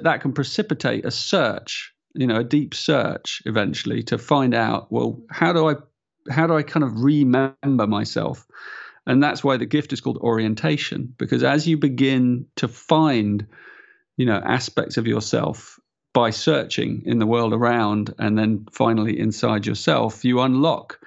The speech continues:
these, these gifts inside, and you begin to realize that actually you weren't lost, that you actually, that was part of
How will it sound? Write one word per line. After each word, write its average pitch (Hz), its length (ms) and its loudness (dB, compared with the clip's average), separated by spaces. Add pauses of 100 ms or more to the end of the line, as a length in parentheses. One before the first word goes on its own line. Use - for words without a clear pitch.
(640)
these, 123 460 0
these 123 260 2
gifts - 440 0
inside, 110 760 0
and 123 140 2
you 127 60 2
begin 139 440 4
to 147 140 0
realize 117 800 0
that - 140 -2
actually 117 600 -2 (420)
you 117 140 0
weren't 147 300 2
lost, - 480 -4 (180)
that 117 360 0
you 113 440 -2 (200)
actually, 123 460 0
that 123 200 0
was 113 180 -6
part 127 420 -2
of 113 240 -6